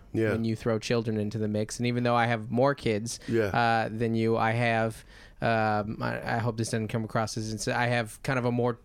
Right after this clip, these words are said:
Speaker 2: traditional, stable home, and then I have,
Speaker 1: Yeah.
Speaker 2: I have a wife who can watch the kids.
Speaker 1: Yes.
Speaker 2: I don't have days like what you said to me today, where, like, you know, you're a hundred percent in charge of the childcare on
Speaker 1: Yeah.
Speaker 2: Tuesdays and every other weekend.
Speaker 1: Right.
Speaker 2: That affe-, affects what you can do. That affects bookings. That affects,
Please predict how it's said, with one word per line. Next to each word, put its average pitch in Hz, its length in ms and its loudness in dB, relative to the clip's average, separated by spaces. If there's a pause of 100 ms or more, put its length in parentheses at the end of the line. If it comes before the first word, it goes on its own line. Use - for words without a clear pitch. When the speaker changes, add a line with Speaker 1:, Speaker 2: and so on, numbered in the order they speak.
Speaker 2:
traditional, 131 560 -2
stable 120 380 -2
home, 147 220 -4
and 131 120 0
then 127 80 2
I 131 40 4
have, 185 100 4
Speaker 1:
Yeah. 156 140 4
Speaker 2:
I 147 60 2
have 139 100 2
a - 40 0
wife 139 320 0
who 123 80 -2
can 113 160 -4
watch 135 280 0
the - 80 -6
kids. 107 320 -2
Speaker 1:
Yes. 175 380 2
Speaker 2:
I 143 120 4
don't 170 100 0
have 147 200 0
days 127 500 2
like 113 160 -2
what 127 180 0
you 131 140 0
said 127 240 0
to 120 60 0
me 120 180 2
today, 120 260 0
where, 113 200 0
like, 107 240 -4
you 120 80 0
know, 110 80 0
you're 120 220 0
a 113 40 0
hundred 120 240 -2
percent 110 300 -2
in 104 80 -4
charge 107 240 -2
of 104 60 -4
the 98 60 -8
childcare 123 520 0
on 104 100 -4
Speaker 1:
Yeah. 143 200 4
Speaker 2:
Tuesdays 117 380 2
and 113 80 -2
every 110 200 0
other 104 160 0
weekend. 104 500 -2
Speaker 1:
Right. 120 340 4 (180)
Speaker 2:
That 127 180 2
affe-, 151 340 0
affects 180 400 0
what 127 100 0
you 107 120 -4
can 107 160 -4
do. 101 160 -2
That 110 140 0
affects 131 340 -2
bookings. 104 440 -2
That 117 140 0
affects, - 540 -2